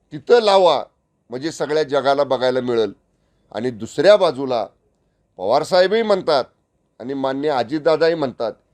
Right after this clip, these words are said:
की कुणाच्या डिग्रीकडे बघून कुणी कुणाला मतं देत नाही, त्या डिग्रीचा विषय अशा पद्धतीनं काढण्याची आवश्यकता नाही,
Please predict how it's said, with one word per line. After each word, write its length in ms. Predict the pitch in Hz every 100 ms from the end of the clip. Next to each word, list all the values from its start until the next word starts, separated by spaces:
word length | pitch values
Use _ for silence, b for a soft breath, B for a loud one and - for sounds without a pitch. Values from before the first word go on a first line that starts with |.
| _ _
की 60 | 139
कुणाच्या 480 | 139 139 156 160 170
डिग्रीकडे 560 | 147 127 151 165 180
बघून 380 | 180 160 156 131 113 _ _ -
कुणी 180 | 127
कुणाला 360 | 143 135 131 131
मतं 300 | 127 117 123 92
देत 160 | 113 -
नाही, 240 | 120 110 90 _ _ _ _
त्या 100 | 120
डिग्रीचा 540 | 120 127 110 156 160 175
विषय 440 | 147 - 135 117 - _ _ _
अशा 260 | 107 123 147
पद्धतीनं 600 | - 123 123 - 123 127
काढण्याची 560 | - 110 101 117 - 127
आवश्यकता 580 | 98 117 127 165 - 196
नाही, 220 | 170 120